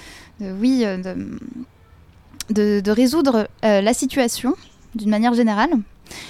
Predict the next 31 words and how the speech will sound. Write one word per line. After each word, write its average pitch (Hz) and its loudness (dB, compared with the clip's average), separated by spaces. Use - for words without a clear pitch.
Et 269 2
pourtant, 285 0
j'ai 240 2
trouvé 262 0
que 370 -2
c'était 262 0
un 254 6
personnage 269 2
qui - 2
était 240 2
quand 247 4
même 311 6
assez 277 0
effacé, 262 2
parce 220 -2
qu'il 226 0
est 220 0
à 247 2
la 269 4
fois 294 2
effacé 254 0
par 220 0
la 202 0
famille, 247 4
ce - -2
n'est 220 4
qu'un 220 0
fils 240 -2
de 202 0
domestique 214 -2
finalement, 226 2